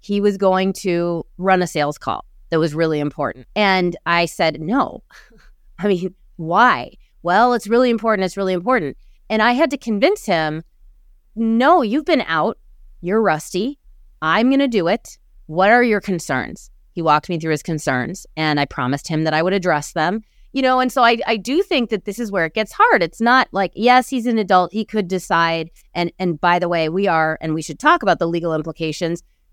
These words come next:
Parentally is a very small company. There are no laws that he cannot work while he's on leave. I could have fired him for going on leave. I didn't have to give him paid leave. And so we're actually outside of the legal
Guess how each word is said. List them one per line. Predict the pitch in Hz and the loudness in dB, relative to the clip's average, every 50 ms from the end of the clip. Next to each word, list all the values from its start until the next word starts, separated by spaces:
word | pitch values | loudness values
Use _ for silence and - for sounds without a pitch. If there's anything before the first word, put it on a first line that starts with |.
| - - - | -20 -20 -12
Parentally | - - 214 214 208 214 202 185 | -4 -2 0 0 0 0 0 0
is | 175 | 0
a | 180 | 0
very | 165 160 160 165 | 2 2 2 0
small | 165 - 208 190 214 | 0 0 0 0 0
company. | - 208 175 160 - 175 175 208 233 - - - - | 2 0 -2 -2 -2 -4 -6 -6 -8 -12 -18 -16 -6
There | - 185 180 | -2 0 2
are | 185 190 190 | 2 2 2
no | 190 190 185 190 226 | 0 0 2 2 2
laws | 226 220 190 185 190 180 151 120 92 - - - - _ _ - - _ _ | 2 2 2 2 2 2 2 0 -4 -8 -14 -20 -20 _ _ -20 -20 _ _
that | - 175 190 175 - | -2 0 0 0 0
he | - - 220 208 196 190 185 - - | -4 -6 -4 -2 -2 -2 -2 -4 -6
cannot | - - 185 175 165 160 - | -6 -4 -2 0 0 -2 -2
work | 170 165 160 160 - | -2 -4 -4 -4 -2
while | 165 156 | -4 -2
he's | 165 170 160 | -2 -2 -2
on | 175 175 185 | 0 0 0
leave. | 214 254 277 175 - - _ _ _ - - | 2 0 0 -2 -4 -8 _ _ _ -10 -4
I | 170 170 180 | -2 0 0
could | 202 - - 220 190 | 0 -2 -4 -4 -2
have | 208 233 202 | -2 -2 -2
fired | _ - 233 226 269 320 349 247 | _ 0 0 0 2 2 -2 -2
him | 190 165 139 - _ - _ _ _ - - | -2 -4 -4 -6 _ -18 _ _ _ -20 -12
for | - 208 208 196 185 185 - _ _ _ _ - - | -4 0 2 2 2 0 -2 _ _ _ _ -10 -2
going | 175 175 165 165 160 | -2 0 0 0 -2
on | 151 147 147 | -2 -2 -2
leave. | 139 113 110 - | -4 -6 -6 -6
I | 135 160 | -6 -4
didn't | 180 196 214 | -2 0 0
have | 226 294 339 320 | 2 2 0 0
to | - 311 | -2 -4
give | 196 180 165 | -4 -2 -4
him | 156 | -4
paid | 147 160 143 131 | -4 -6 -6 -4
leave. | 147 143 139 - | -4 -6 -2 -2
And | 202 202 - | -2 -2 2
so | 233 214 190 180 _ _ - - _ _ - | 2 2 2 2 _ _ -20 -20 _ _ -8
we're | 175 202 247 | -2 2 4
actually | 269 254 247 - - 220 | 4 4 4 2 -2 0
outside | 185 175 175 - - - 339 480 571 571 | 2 2 0 -2 0 2 2 2 2 2
of | 381 220 | 0 0
the | 185 180 | 0 -2
legal | 165 170 170 160 170 160 156 147 - | -2 -4 -4 -4 -4 -4 -4 -6 -8